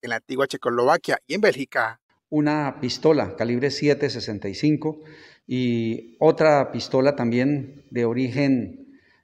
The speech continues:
Speaker 2: eh, belga, calibre siete sesenta y cinco y dos revólveres más. Estas dos pistolas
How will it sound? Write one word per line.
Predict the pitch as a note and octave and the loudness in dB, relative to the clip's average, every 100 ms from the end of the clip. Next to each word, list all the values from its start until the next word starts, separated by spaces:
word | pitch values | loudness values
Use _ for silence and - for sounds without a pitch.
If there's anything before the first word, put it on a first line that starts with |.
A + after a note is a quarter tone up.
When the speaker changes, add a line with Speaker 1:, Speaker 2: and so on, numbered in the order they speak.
| - | -8
Speaker 2:
eh, | A#2+ A2+ | -8 4
belga, | C3 D3+ C3 D3 D#3+ - - | 8 10 8 -2 -6 -12 -8
calibre | A2 A2+ B2 B2+ | -4 -2 0 0
siete | B2+ C#3+ C#3 C#3+ | 0 0 0 -2
sesenta | C3+ - G#2 G2+ | -6 -6 -6 -8
y | |
cinco | F#2+ D#3+ D#3 | -2 -2 0
y | |
dos | B2+ C3 | 0 0
revólveres | C3 C3+ B2+ G#2+ | 0 0 -2 -2
más. | B2+ C#3+ - - _ _ - - _ | -2 -2 -8 -20 _ _ -20 -20 _
Estas | C3+ F3 E3 | -2 0 2
dos | E3 E3 | 2 0
pistolas | E3 - F3 C3+ G#2 - - | -6 2 4 4 2 -8 -12